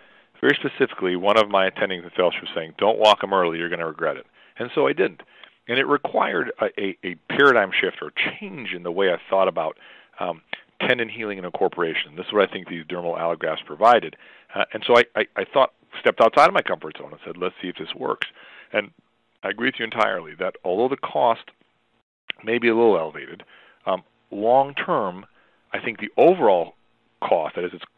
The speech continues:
cost efficacy versus time, is improved because they have less revision surgeries, they're off narcotics faster, which is healthy to patients and the society as a whole, their recovery's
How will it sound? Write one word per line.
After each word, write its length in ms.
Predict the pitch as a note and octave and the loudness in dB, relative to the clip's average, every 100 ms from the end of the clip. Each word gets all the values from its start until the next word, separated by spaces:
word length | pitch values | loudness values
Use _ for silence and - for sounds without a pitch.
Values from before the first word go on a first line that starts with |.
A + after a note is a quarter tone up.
| - | -2
cost 280 | - C3+ - | 4 4 2
efficacy 460 | C#3 - - - G#2+ | -4 -4 -8 -8 -8
versus 340 | F#2+ G2+ F#2 - - | -2 -2 -4 -10 -8
time, 360 | C3+ F#2+ D#2+ _ _ - | -6 -8 -12 _ _ -6
is 120 | G#2+ F#2+ | -6 -4
improved 400 | F2+ G2 F2+ D#2 | -10 -8 -10 -10
because 300 | E2+ G2 F#2+ | -8 -2 0
they 80 | |
have 160 | F#2 F2 | 0 0
less 280 | F2+ G#2 A2+ | 2 2 2
revision 380 | A2+ A2 G#2+ G#2+ - | -2 -2 -4 -6 -4
surgeries, 380 | G#2+ G2+ G2+ G2 _ _ _ - _ _ | -2 -2 -8 -12 _ _ _ -20 _ _
they're 180 | F2+ E2 | -6 -4
off 60 | D#2 | -4
narcotics 460 | D#2+ - A2+ G#2+ - | -6 0 2 2 -2
faster, 320 | G#2+ G#2+ - | -4 -4 -4
which 160 | F2+ - | -10 -10
is 60 | - | -4
healthy 280 | A2 G2+ F2+ | -2 -2 -4
to 80 | E2+ | -10
patients 420 | - F#2 - F2 | -8 -6 -8 -12
and 80 | D#2 | -18
the 80 | D2+ F2 | -18 -14
society 300 | - F#2+ F#2 | -6 -4 -2
as 60 | E2+ | -4
a 60 | |
whole, 360 | E2 E2 D2+ - _ _ - _ _ - | -6 -6 -6 -12 _ _ -20 _ _ -12
their 120 | E2+ | -10
recovery's 500 | D#2 - C3 A#2 | -6 -2 0 2